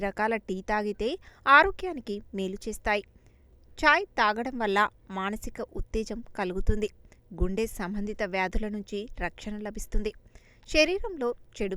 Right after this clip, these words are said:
ప్రభావాలను తగ్గించడంలో కొన్ని రకాల టీలు చాలా బాగా పనిచేస్తాయి. గ్రీన్ టీ, లెమన్ టీ, హనీ టీ, బ్లాక్ టీ, అల్లం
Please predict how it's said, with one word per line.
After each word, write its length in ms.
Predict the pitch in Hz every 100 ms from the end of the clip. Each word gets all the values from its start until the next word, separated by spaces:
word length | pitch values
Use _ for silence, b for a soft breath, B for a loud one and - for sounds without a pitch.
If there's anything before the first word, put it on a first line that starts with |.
| -
ప్రభావాలను 560 | 220 202 220 208 208 214
తగ్గించడంలో 640 | 175 165 190 - 214 208 269 - b b b
కొన్ని 260 | 311 330 392 403
రకాల 280 | - 311 285 247
టీలు 260 | 214 214 226 - -
చాలా 280 | 196 180 214 220
బాగా 220 | 220 220 214
పనిచేస్తాయి. 580 | 202 - 220 - 220 220 _ _ b _ 196
గ్రీన్ 280 | 208 208 208
టీ, 80 | 208 - _ 190
లెమన్ 260 | 185 190 202
టీ, 100 | 262 392 b b -
హనీ 320 | 294 330 403 392
టీ, 100 | 262 247 - - _
బ్లాక్ 320 | 247 214 208 -
టీ, 100 | 220 220 - _ - 190
అల్లం 240 | 185